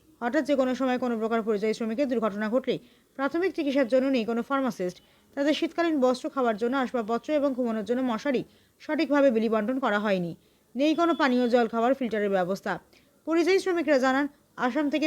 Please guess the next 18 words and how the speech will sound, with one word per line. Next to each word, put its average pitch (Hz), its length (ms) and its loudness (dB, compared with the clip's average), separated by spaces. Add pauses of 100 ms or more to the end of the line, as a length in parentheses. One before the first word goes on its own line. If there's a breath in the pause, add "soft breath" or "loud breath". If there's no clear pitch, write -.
পঞ্চাশ 233 300 -2
জন, 269 160 -4
ঝাড়খণ্ড 208 320 -4
থেকে 202 200 -2
ছজন 262 360 0
এবং 302 100 0 (520 loud breath)
দেশীয় 339 340 4
শ্রমিক 320 300 0
সাতজন। 185 360 -2 (500 soft breath)
পরিযায়ী 339 380 4
শ্রমিকদের 302 400 2
সাথে 285 180 0 (100)
কথা 302 240 0
বলার 240 300 2
পর 262 120 0 (120)
ওই 233 60 0 (120)
ইটভাটার 220 360 -2
ম্যানেজারকে 247 400 0